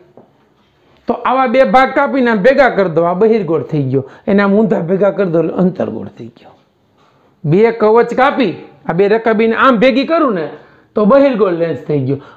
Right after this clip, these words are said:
અને બે રકાબીને આમ ભેગી કરું ને વચ્ચેના ભાગને કા-, બુરી દો કાચના દ્રવ્યથી એટલે અંતર્ગોળ લેન્સ થઈ ગયો.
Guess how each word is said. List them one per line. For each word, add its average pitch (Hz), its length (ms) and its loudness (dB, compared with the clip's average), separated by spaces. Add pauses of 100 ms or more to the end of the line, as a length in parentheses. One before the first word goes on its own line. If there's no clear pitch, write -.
અને 190 160 -2
બે 185 160 2
રકાબીને 240 480 2
આમ 254 240 0
ભેગી 247 260 2
કરું 262 260 2
ને 220 80 0
વચ્ચેના 226 380 0
ભાગને 220 360 0
કા-, 240 320 -2
બુરી 269 280 0
દો 190 180 0
કાચના 185 360 -2
દ્રવ્યથી 156 480 -2 (380)
એટલે 320 120 -2
અંતર્ગોળ 220 480 0
લેન્સ 147 220 -6
થઈ 147 240 -14
ગયો. 139 180 -16